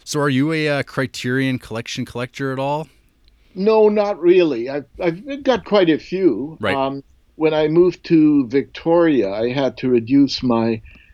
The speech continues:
Speaker 2: my, um, library significantly. So my D V D collection shrank from about four thousand to one thousand.
Speaker 1: <laughs>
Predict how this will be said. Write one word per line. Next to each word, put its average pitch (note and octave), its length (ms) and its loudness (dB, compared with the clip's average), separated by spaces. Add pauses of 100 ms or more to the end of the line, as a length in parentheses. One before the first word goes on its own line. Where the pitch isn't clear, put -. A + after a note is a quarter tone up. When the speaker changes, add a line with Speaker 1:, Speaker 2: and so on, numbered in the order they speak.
(160)
Speaker 2:
my, A2+ 460 2
um, A2 420 -2 (160)
library A#2 680 2
significantly. F#2+ 1160 -2
So G2+ 500 -2 (540)
my G2+ 400 2
D A2 240 2
V G#2 180 2
D G#2+ 260 -2
collection G#2+ 680 2
shrank A2 520 -2 (140)
from G#2 180 0
about G2 320 0
four G#2 360 2
thousand G2+ 720 -2
to G2 140 -4
one G2+ 420 0 (120)
thousand. D3 640 -6
Speaker 1:
<laughs> - 60 -20